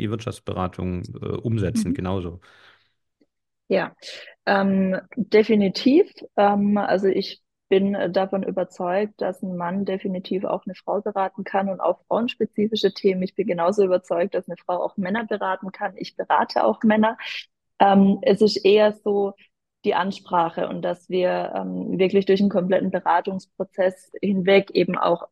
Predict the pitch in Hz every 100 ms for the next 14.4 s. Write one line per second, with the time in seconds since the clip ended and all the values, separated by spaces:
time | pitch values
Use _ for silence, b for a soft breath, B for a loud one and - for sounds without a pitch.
0 | _ 180 180 269 - 247 - 196 202 180
1 | 175 190 - 185 180 180 180 175 175 175
2 | 170 175 - 165 180 208 B B B -
3 | 196 190 175 208 208 - 160 190 185 185
4 | 190 190 - 170 175 - 190 190 196 180
5 | 180 175 - 202 208 208 196 202 170 160
6 | 165 170 - - - - - 165 180 185
7 | 190 180 170 190 208 196 202 196 196 185
8 | 180 240 240 208 190 180 196 202 190 180
9 | - 180 - 202 208 B B B B _
10 | 196 190 190 190 180 190 185 180 185 202
11 | 214 180 180 185 175 180 170 170 165 180
12 | 175 170 170 180 190 190 175 180 180 180
13 | 247 233 214 196 - 196 190 185 175 175
14 | 180 185 - 180